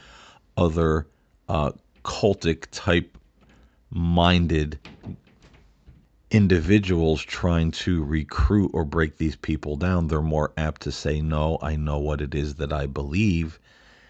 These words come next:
and what you're saying to me doesn't make sense. It doesn't resonate. It doesn't feel right. It doesn't feel moral. Uh, it is void of peace. It is void of love.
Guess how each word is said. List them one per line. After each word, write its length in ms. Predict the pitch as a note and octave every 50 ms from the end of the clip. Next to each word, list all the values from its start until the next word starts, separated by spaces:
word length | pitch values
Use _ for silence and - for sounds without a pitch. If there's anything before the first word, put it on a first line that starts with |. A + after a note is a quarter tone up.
| _ _ _ _ _ -
and 320 | F2 E2 D#2+ D#2+ D2+ D2+
what 260 | D2+ C#2+ D#2 D2 -
you're 140 | B1+ D#2 D2+
saying 480 | - - - F#2+ F#2 G2 F#2 E2 E2 -
to 160 | - - D#2
me 160 | D#2 D2+ C#2+
doesn't 340 | C#2 D#2+ D2+ D2 - D2 -
make 240 | C2 C#2+ C#2 - -
sense. 480 | - - G2+ F#2 F2+ D2 - - - - -
It 160 | - - D2+
doesn't 320 | D#2+ D#2 C#2 D#2 C#2+ -
resonate. 640 | - E2 E2+ E2+ E2 - F#2 E2+ E2 D#2+ E2 D#2 - -
It 120 | - -
doesn't 340 | - D2+ C#2 - C2+ - -
feel 320 | D#2+ D2+ E2 D2 C#2 C#2
right. 340 | C#2 C#2+ E2 E2 D#2+ D#2 - - - - - - - - - _
It 120 | - - -
doesn't 340 | D#2+ D#2 - D#2+ C#2+ C#2 -
feel 340 | - - D#2 D2+ C#2 C#2
moral. 680 | C#2+ C#2+ D2 D2+ D#2+ F2 F2 F2 F2 E2+ E2+ E2 F2 E2+ - _ _ - - - - - _ _
Uh, 220 | - D#2 D2 C#2+ - -
it 120 | - - -
is 140 | D#2+ C#2+ C#2+
void 320 | D2 D2+ D#2 D#2 D2 C#2
of 160 | C#2 - -
peace. 380 | - - - F2+ E2+ - - -
It 100 | C#2+ D2+
is 120 | C#2+ C2+
void 300 | C#2+ D2 D2+ D2 D2 C#2
of 140 | C#2+ C2 C#2
love. 500 | C#2+ D2 D2+ D2+ D2+ D#2 D#2 D2+ D2